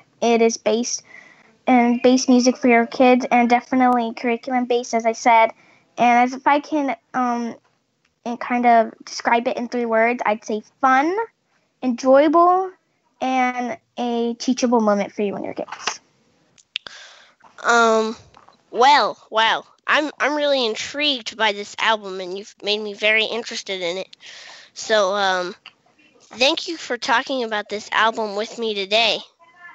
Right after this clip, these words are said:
Speaker 1: Thank you so much. I had an amazing time, and make sure to all you listening to go visit, um, w w w dot vincent nunes dot com to learn more information on him and hear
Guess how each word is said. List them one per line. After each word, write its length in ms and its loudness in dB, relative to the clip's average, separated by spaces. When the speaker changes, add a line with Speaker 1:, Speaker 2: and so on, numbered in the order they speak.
Speaker 1:
Thank 200 2
you 120 6
so 200 0
much. 220 4
I 60 4
had 180 0
an 120 -4
amazing 360 -6
time, 380 -2
and 120 -8
make 180 -8
sure 160 -6
to 140 -4
all 300 0
you 320 -2
listening 540 -6
to 100 -8
go 100 2
visit, 460 0
um, 340 0
w 240 2
w 240 2
w 260 2
dot 200 2
vincent 340 -6
nunes 460 -4
dot 200 2
com 280 -4
to 120 -6
learn 200 0
more 160 2
information 480 0
on 140 4
him 160 2
and 140 0
hear 260 -2